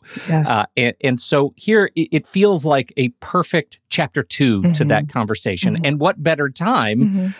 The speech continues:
Speaker 2: You just celebrated your twenty anniversary of, uh, f-,
Speaker 1: Leaving my
Speaker 2: starting your own
Speaker 1: marriage.
Speaker 2: divorce process. Yeah,
Speaker 1: Yeah.
Speaker 2: leaving your marriage.
Speaker 1: Mm-hmm.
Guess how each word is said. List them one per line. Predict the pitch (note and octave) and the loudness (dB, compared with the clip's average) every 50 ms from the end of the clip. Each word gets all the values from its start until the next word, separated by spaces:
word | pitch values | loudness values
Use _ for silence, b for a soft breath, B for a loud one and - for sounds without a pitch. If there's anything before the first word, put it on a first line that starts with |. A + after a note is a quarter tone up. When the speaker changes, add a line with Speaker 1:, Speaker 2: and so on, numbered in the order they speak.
| B B B B | B B B B
Speaker 2:
You | C3 C#3 F#3 | 0 0 0
just | E3+ F3 F3 - - - | 2 0 0 -2 -2 -4
celebrated | - - E3+ D#3 E3 D#3 D3 D3+ C#3+ C#3 D3 C#3 B2 | -2 0 2 2 2 2 2 2 2 2 0 -2 -2
your | B2 C#3 D3 D#3 D#3 D3 - _ _ _ _ _ _ - | 0 2 2 2 2 0 -4 _ _ _ _ _ _ -16
twenty | - - - D3+ D3+ C#3 - D#3+ D3+ D3+ C#3+ C#3+ D3 - - | -8 -2 0 0 0 0 0 0 0 2 2 0 -2 -4 -2
anniversary | - C#3+ D3+ D#3 C#3 C3+ D#3+ D#3+ - - F#3 E3+ E3+ E3+ E3+ E3+ F3 - | -2 0 0 0 0 0 0 0 0 0 0 0 2 2 2 2 2 2
of, | D#3+ E3 F3 E3 D#3+ - - _ _ - | 2 2 0 0 -4 -10 -16 _ _ 0
uh, | E3+ F3 F3+ F3+ F3 - - E3+ F3 - F3 E3 - _ - D#3+ | 2 2 2 2 -2 -4 -6 -8 -8 -8 -10 -14 -14 _ -16 -18
f-, | D#3+ - - | -16 -6 -2
Speaker 1:
Leaving | G3+ G3 G3 F#3+ F#3+ F#3 E3+ | 0 2 2 2 2 0 0
my | |
Speaker 2:
starting | D#3+ D3+ E3+ E3+ D#3 D3 C#3+ | 2 2 2 2 2 2 2
your | C#3+ A3+ D4+ | 4 4 4
own | D#4+ | 4
Speaker 1:
marriage. | D#3 A2+ G2 | 2 2 0
Speaker 2:
divorce | A2 F#2 G2 F#2 F2 F2+ - - | -2 -4 -2 -2 -2 -2 -2 -4
process. | - A#2+ D#2+ D#2+ F2 - - - - | -4 -4 -4 -4 -4 -8 -10 -6 -2
Yeah, | D3+ D3+ - - C#3 | 0 2 2 2 2
Speaker 1:
Yeah. | C3+ | 0
Speaker 2:
leaving | C3+ A#2+ B2+ C3 | 0 -2 -2 -2
your | D3 G3 B3 | -2 -2 -2
marriage. | A#3+ G#2+ - - - F3 D#3+ | -2 -4 -4 -2 0 0 0
Speaker 1:
Mm-hmm. | D#3+ D#3 D3+ | 0 0 -2